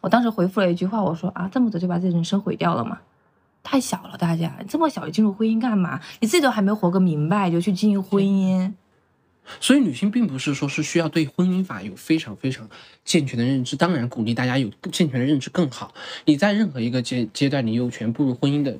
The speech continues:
Speaker 2: 需求，但是一定要保持一个什么呢？叫做婚姻清醒，就是不要婚姻的过度依赖，理解吗？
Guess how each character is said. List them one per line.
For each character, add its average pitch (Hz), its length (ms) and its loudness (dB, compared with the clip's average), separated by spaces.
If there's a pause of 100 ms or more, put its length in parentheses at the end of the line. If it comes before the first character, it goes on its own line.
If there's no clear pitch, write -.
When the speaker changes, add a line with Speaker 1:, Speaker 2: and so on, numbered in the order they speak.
Speaker 2:
需 - 160 -2
求， 131 160 0
但 165 140 2
是 151 140 -2
一 123 80 0
定 170 120 2
要 147 80 2
保 92 140 -6
持 - 180 -4
一 113 60 0
个 120 100 -2
什 110 140 -6
么 101 80 -6
呢？ 107 140 -4
叫 123 140 0
做 120 120 -2
婚 143 200 0
姻 147 180 0
清 143 220 -2
醒， - 160 -8 (680)
就 214 120 6
是 190 100 -2
不 143 160 2
要 156 140 4
婚 156 180 2
姻 160 140 2
的 151 120 0
过 147 200 2
度 131 120 0
依 117 140 2
赖， 113 220 -2 (1160)
理 160 160 4
解 175 160 4
吗？ 135 320 -2